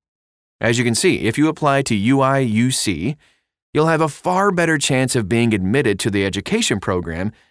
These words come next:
than to the computer science program. But even schools that primarily admit by major might nonetheless offer a way to get in without declaring a major early on. U I U C has a general studies program for which forty-nine percent of applicants were accepted.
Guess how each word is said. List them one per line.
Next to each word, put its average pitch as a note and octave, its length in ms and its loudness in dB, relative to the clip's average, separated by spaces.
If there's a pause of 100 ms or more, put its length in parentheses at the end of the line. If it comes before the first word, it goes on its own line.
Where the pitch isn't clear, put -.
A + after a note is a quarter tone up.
(140)
than B2 140 2
to B2+ 100 0
the A2+ 100 0
computer A2+ 340 0
science B2 380 -2
program. D#2 500 -6 (600)
But E3 120 2
even A3+ 220 2
schools D#3+ 420 0
that D3+ 140 0
primarily B2+ 640 0
admit A2 480 0
by A2+ 160 0
major A#2+ 720 0 (260)
might E3+ 300 0
nonetheless D#3 680 2
offer B2+ 320 2
a C#3 80 4
way G2+ 220 0
to A2+ 140 -2
get A2 180 0
in F2+ 180 -2
without A2 380 -2
declaring D#3+ 420 -2
a G#2 60 -2
major F2+ 360 -2
early G#2 320 0
on. C#3 360 -2 (440)
U C3 200 2
I B2 120 4
U G2+ 200 0
C D#3 380 2
has A2+ 180 2
a A#2 60 2
general G#2+ 440 0
studies G#3 320 -2
program F2+ 600 -6
for G#3+ 180 -4
which F3 220 -2
forty-nine C#3+ 560 0
percent A#2+ 360 -2
of G#2+ 120 0
applicants G2+ 500 -2
were F#2 120 -2
accepted. G2+ 600 -6